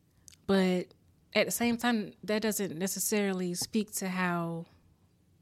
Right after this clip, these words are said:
Tamara is as a person. That's just her in school and how, um, well, I say, I say, I feel like Tamara, she could learn in a way that, uh,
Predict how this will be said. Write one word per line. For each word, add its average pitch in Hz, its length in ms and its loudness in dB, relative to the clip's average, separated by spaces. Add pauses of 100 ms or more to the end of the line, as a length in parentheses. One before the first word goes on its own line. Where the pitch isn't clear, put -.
(220)
Tamara 190 400 2
is 175 340 -2
as 160 180 -4
a 160 80 -8
person. 180 720 -6 (180)
That's 185 220 0
just 170 240 0
her 180 480 0 (640)
in 180 180 2
school 185 540 2
and 165 220 -2
how, 170 320 -2
um, 160 560 -6 (1400)
well, 196 220 2 (140)
I 277 80 8
say, 330 280 2
I 330 140 4
say, 262 420 0 (680)
I 240 100 2
feel 311 140 0
like 247 180 2
Tamara, 208 600 0 (300)
she 254 920 0 (280)
could 214 160 4
learn 208 340 2
in 190 160 0
a 180 80 0
way 190 260 0
that, 180 380 -2 (240)
uh, 160 380 -4